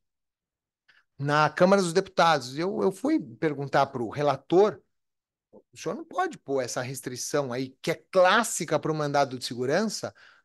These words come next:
no Código de Processo Civil, restringindo liminar, tutela provisória? Ah, mas a gente tá repetindo só aquilo que tava lá na lei do mandado de segurança desde a década de cinquenta. Então não pode liminar o mandado de segurança pra desembaraço aduaneiro,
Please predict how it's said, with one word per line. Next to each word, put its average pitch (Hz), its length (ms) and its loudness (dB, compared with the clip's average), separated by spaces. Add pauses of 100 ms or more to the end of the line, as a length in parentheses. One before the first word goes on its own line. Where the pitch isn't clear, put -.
no 165 160 2
Código 160 240 6
de 135 40 -8
Processo 147 340 -6
Civil, 127 240 -4
restringindo 190 1040 0
liminar, 143 600 -2
tutela 139 340 -4
provisória? 127 720 2 (280)
Ah, 381 280 4
mas 254 180 2
a 208 60 6
gente 226 260 0
tá 247 80 2
repetindo 214 560 -4
só 202 300 0
aquilo 220 420 -2
que - 60 -20
tava 196 280 2
lá 185 160 2
na 196 140 -2
lei 180 140 -2
do 175 80 -10
mandado 170 300 -4
de - 40 -8
segurança 160 420 -4
desde 170 380 -2
a 170 60 2
década 175 340 -2
de 160 80 -10
cinquenta. 170 960 -4 (180)
Então - 140 -2
não 226 100 2
pode 196 280 4
liminar 170 360 0
o 165 60 -8
mandado 160 300 -2
de - 80 -12
segurança 160 420 -4
pra 156 260 2 (200)
desembaraço 147 580 2
aduaneiro, 160 800 0